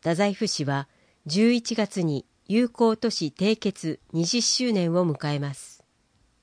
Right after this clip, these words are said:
皆さんは多賀城市を訪れたことはありますか？古代の太宰府と多賀城は、奈良時代に朝廷の出先機関、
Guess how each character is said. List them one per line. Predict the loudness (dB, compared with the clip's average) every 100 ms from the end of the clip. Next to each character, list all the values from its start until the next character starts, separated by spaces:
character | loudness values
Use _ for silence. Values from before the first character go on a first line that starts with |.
| _ _ _ _ _ _ _ _ 2
皆 | 4 4
さ | 2 2
ん |
は | 2 0 -2 _
多 | -2 0
賀 | 2
城 | 4 2
市 | 2 0
を | 0 -2
訪 | 0 0 2
れ | -2
た | -4
こ | -6
と | -2 0
は | 0
あ |
り | 0 -2
ま | -2
す | -6
か？ | -10 -10 _ _ _ _ _ _ _ _ _ _ _
古 | 2 6
代 | 6 6
の | 4
太 | 4 4
宰 | 4 2
府 | 0
と | -2 -2 -2 -2
多 | 2
賀 | 4 4
城 | 4 2
は、 | 0 -4 _ _ _ _ -2
奈 | 4 4 4
良 | 2
時 |
代 | -2 -2
に | -2 -4 -6 _
朝 | 4 4
廷 | 6 4 4
の | 4 0 0
出 | 2
先 | 2 2 0
機 | -4 -4
関、 | -4 -4 -6